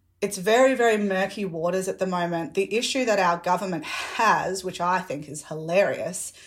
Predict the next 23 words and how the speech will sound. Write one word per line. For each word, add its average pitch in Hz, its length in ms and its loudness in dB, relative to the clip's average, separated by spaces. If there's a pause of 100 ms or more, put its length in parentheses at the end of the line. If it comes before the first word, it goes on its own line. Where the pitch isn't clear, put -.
(320)
is 185 160 -2
that 190 160 4
our 180 180 4
federal 240 560 2
government 165 640 -4 (720)
is, 175 760 -2
uh, 170 500 0 (100)
what 185 240 2
we 180 160 0
call 175 300 0
Liberals, 185 500 0
but - 320 -4
what 180 200 -4
you 175 120 -10
guys 165 260 -4
would 156 140 -10
call 156 200 -6
probably 160 380 -8
Republicans. 175 960 -4 (600)
And 185 720 2 (280)
our 190 160 6
federal 233 400 2
gov-, 185 320 0